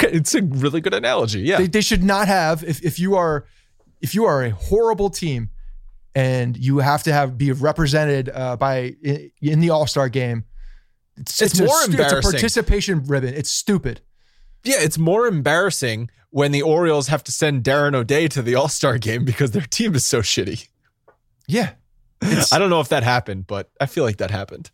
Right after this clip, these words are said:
Speaker 2: There was probably a year that, where that happened. He was probably their best player. I mean, he was good,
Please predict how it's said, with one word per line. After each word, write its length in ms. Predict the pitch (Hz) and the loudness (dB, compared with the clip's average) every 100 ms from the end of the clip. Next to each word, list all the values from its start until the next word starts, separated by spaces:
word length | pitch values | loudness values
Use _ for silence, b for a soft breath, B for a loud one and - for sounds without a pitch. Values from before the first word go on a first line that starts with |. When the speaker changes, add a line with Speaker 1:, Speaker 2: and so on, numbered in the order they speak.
| _ - | _ -4
Speaker 2:
There 120 | 190 | -2
was 120 | 196 | 0
probably 400 | - 240 220 196 | 0 0 2 2
a 20 | |
year 240 | 160 147 160 | 2 2 0
that, 100 | 151 | 0
where 100 | 151 | 0
that 160 | 165 180 | 0 0
happened. 320 | 226 117 110 | -2 -4 -4
He 80 | 147 | -2
was 120 | 151 | -2
probably 360 | - 202 185 | -2 -2 0
their 140 | 170 156 | 0 2
best 200 | 156 - | 0 -2
player. 200 | 208 120 | -4 -2
I 40 | 185 | 0
mean, 100 | 196 | 0
he 60 | |
was 120 | 277 | -2
good, 300 | - 226 - | -2 -2 -4